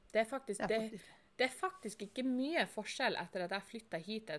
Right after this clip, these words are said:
Speaker 1: som da jeg bodde i Trondheim, bortsett ifra at når det er kaldt i Trondheim, så synes jeg det var kaldt. Når det er kaldt her oppe, så er jeg lei på å dø.
Speaker 2: Ja.
Speaker 1: For at, eh,
Speaker 2: Det
Speaker 1: Bodø er en vindby. Det er en grunn til at det står i, eh,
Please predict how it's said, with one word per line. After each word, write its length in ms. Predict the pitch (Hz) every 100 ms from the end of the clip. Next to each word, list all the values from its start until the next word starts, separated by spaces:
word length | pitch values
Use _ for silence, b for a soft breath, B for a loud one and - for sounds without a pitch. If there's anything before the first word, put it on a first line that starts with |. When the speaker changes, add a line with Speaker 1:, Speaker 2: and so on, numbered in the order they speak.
| -
Speaker 1:
som 160 | 190
da 120 | 175 160
jeg 40 |
bodde 220 | 180 190
i 60 | 175
Trondheim, 380 | 165 170 180 165 B B _
bortsett 420 | 294 277 - 196
ifra 300 | 170 - 190 180 160
at 240 | 180 - - b b b b 220
når 160 | 208
det 100 | 214
er 400 | 208 202 202 196 -
kaldt 380 | - 269 - 180
i 80 | 165
Trondheim, 400 | 180 190 196 185
så 140 | 185
synes 220 | 208 196
jeg 100 | 175
det 80 | 165
var 200 | 160 156 -
kaldt. 320 | - 175 -
Når 100 | 185
det 100 | 175
er 60 | 175
kaldt 280 | 226 226 -
her 200 | 233 190
oppe, 280 | 156 156 151 - b b b b -
så 120 | -
er 40 | 214
jeg 100 | 180
lei 80 | 151
på 100 | 160
å 60 | 156
dø. 140 | 160 170 - - _ _ _ _ _ _ _ _ _ -
Speaker 2:
Ja. 120 | 185 - _ -
Speaker 1:
For 120 | - 190
at, 100 | 190
eh, 140 | 202 160
Speaker 2:
Det 180 | 175 170 165
Speaker 1:
Bodø 260 | 202 214
er 200 | 185 175
en 140 | 170 170
vindby. 520 | 175 196 214 196 208 180 139 170 -
Det 100 | 180
er 80 | 185
en 140 | 226 233
grunn 200 | 220 233
til 100 | 156
at 40 |
det 100 | 147
står 500 | - - 185 156 -
i, 100 | 151
eh, 340 | 143 110 107